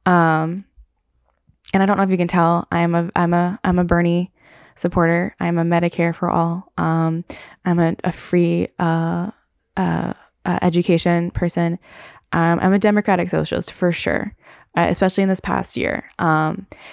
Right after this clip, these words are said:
and if this, if fucking coronavirus, if fucking covid nineteen, um, doesn't show how fucked up our medical system is, our insurance is, and I don't know what the fuck will, right?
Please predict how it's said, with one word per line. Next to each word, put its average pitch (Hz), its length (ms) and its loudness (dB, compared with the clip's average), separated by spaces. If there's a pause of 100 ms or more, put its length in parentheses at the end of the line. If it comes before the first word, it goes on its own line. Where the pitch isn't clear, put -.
(140)
and 196 140 2
if 190 80 -2
this, 190 840 0 (960)
if 185 120 -2
fucking 233 380 0
coronavirus, 180 760 0
if 185 80 -4
fucking 240 360 0
covid 185 440 2
nineteen, 160 760 -2 (480)
um, 165 520 0 (580)
doesn't 190 240 2
show 170 480 2
how 185 320 -4
fucked - 460 -2
up 170 320 -2
our 180 120 0
medical 175 760 0 (640)
system 175 400 -2
is, 156 460 0
our 180 160 -2 (120)
insurance 170 680 0
is, 160 260 -2
and - 140 -6
I 175 100 2
don't 175 140 0
know 170 120 0
what 151 200 -2
the - 80 -4
fuck - 280 -4
will, 156 280 0
right? 160 280 0